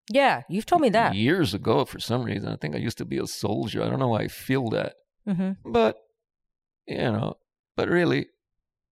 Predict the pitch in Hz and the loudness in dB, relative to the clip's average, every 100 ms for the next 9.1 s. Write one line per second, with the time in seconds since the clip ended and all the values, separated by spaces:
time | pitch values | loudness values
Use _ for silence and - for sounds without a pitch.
0 | _ - - - 120 120 110 127 120 117 | _ -4 -2 -2 -2 -4 -4 -6 -6 -6
1 | 120 120 113 - _ _ _ _ _ _ | -6 -4 -4 -6 _ _ _ _ _ _
2 | 151 113 117 - 107 104 - - - - | -12 -6 -6 -6 -6 -8 -8 -8 -6 -6
3 | 110 101 - - - - 123 131 - 143 | -8 -8 -10 -12 -12 -8 -6 -6 -4 -4
4 | - 98 101 - - 101 - 101 104 - | -2 -2 -2 -6 -6 -6 -4 -4 -4 -8
5 | - - 143 - 113 120 120 131 117 104 | -10 -8 -4 -2 -2 -2 -2 -2 -2 -2
6 | 104 113 - 120 135 - 107 107 - 104 | -4 -6 -8 -4 -4 -4 -6 -8 -6 -6
7 | - 104 107 107 - - - 53 - _ | -6 -8 -6 -6 -6 -6 -6 -8 -10 _
8 | _ _ - 135 - 113 104 101 - - | _ _ -6 -2 0 0 0 -2 -6 -6